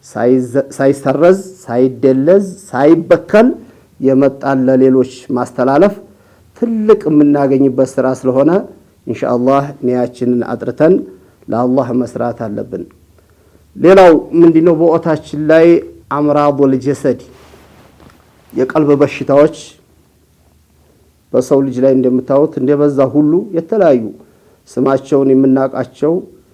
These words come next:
የማናቃቸው በሽታዎች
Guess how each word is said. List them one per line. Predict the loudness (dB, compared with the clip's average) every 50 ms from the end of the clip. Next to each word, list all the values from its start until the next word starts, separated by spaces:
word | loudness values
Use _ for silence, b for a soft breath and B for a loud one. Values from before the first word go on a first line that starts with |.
| b b b b b b _ _ -4
የማናቃቸው | 0 0 2 2 2 2 2 2 4 4 2 2 0 -2 -4 -6 -6 -6 -6 -6 -2
በሽታዎች | -2 -2 -4 -4 -10 -8 -4 0 2 2 2 2